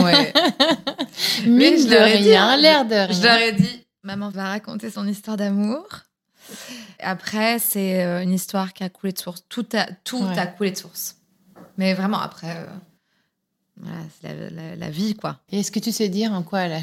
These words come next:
Speaker 2: elle a changé ta vision de la vie, cette rencontre ?
Speaker 1: En fait, elle a pas changé ma vision de la vie.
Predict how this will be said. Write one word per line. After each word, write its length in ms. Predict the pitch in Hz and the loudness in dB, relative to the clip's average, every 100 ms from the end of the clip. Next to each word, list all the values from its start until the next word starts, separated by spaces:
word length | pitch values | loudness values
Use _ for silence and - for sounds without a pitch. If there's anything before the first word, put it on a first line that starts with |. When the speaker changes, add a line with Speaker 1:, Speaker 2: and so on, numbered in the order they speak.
| 160 | -10
Speaker 2:
elle 180 | 170 165 | -8 -8
a 40 | |
changé 260 | 165 175 170 | -6 -6 -6
ta 140 | 175 | -6
vision 240 | 170 165 180 | -6 -6 -6
de 80 | |
la 100 | 175 | -6
vie, 120 | 165 175 | -8 -10
cette 240 | - 160 | -14 -16
rencontre ? 420 | - 165 165 - _ _ _ _ | -14 -4 -4 -4 _ _ _ _
Speaker 1:
En 100 | 190 | -4
fait, 160 | 185 262 | -2 0
elle 80 | 180 | -2
a 80 | |
pas 140 | 160 190 | -2 -2
changé 300 | 196 190 185 | 0 0 0
ma 140 | 185 | 0
vision 200 | 165 160 | -2 -6
de 60 | 160 | -6
la 80 | 156 | -6
vie. 180 | 160 | -10